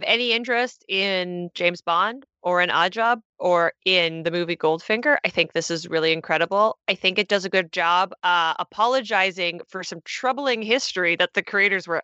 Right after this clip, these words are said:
not involved in, and it elevates,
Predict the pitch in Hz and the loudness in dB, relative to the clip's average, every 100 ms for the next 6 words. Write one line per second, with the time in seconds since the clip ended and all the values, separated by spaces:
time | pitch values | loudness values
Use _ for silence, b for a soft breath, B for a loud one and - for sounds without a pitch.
0 | _ 165 170 202 240 233 196 170 165 170 | _ -10 0 2 4 2 -2 0 2 0
1 | - 139 135 107 B B B - 185 185 | -2 -4 -4 -6 B B B 0 0 2
2 | 185 233 240 202 185 170 156 - - | 2 2 2 2 2 0 -4 -12 -20